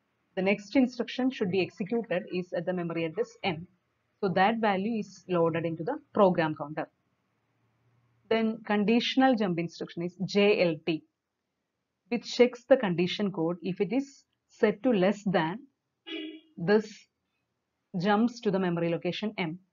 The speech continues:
which means that this M is loaded into the program counter. Similar to this,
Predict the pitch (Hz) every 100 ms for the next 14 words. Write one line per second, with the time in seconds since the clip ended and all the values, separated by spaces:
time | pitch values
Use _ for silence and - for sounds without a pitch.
0 | _ _ 180 190 196 175 269 - _ _
1 | - 185 160 190 262 - 175 - 175 175
2 | 247 - _ _ _ _ 214 - 180 165
3 | 185 165 156 175 294 _ - 208 180 165
4 | 156 160 - _ _ _ _ _ _ _
5 | _ - 220 226 220 196